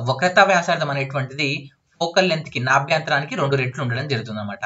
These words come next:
R is equal to టూ ఎఫ్ అంటాం, లేదా F is equal to R by two అని చెప్పేసి ఇవ్వడం జరుగుతుంది.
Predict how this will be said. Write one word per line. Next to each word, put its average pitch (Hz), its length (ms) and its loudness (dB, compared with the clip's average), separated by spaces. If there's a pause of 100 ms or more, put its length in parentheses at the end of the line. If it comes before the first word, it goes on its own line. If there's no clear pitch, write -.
(600)
R - 80 4
is 143 140 -6
equal 139 280 -2
to 156 60 -2 (100)
టూ - 220 -4
ఎఫ్ 135 160 -4
అంటాం, 131 240 0 (160)
లేదా 156 180 4 (580)
F 139 120 -6
is 151 160 -4
equal 135 380 -12
to 151 80 0 (760)
R 151 40 -6 (160)
by 151 100 2 (160)
two - 60 -20 (100)
అని 127 140 -2
చెప్పేసి - 380 -10
ఇవ్వడం 123 240 0
జరుగుతుంది. 104 320 -8